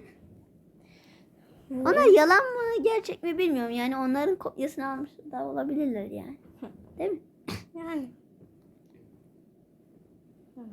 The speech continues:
Speaker 2: Ben öldüm. Direkt beni götürdüler. Bence hiç,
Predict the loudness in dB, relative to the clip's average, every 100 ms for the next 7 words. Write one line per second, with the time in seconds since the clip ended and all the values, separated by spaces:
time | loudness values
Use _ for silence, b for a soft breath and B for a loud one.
0 | -20 -20 -20 -20 -20 -20 -20 -20 -20 -20
1 | -20 b b b b b b -8 -2 0
2 | 2 0 -4 -8 _ _ -8 -2 -2 -2
3 | 0 0 0 0 2 4 2 0 -6 -4
4 | 0 4 4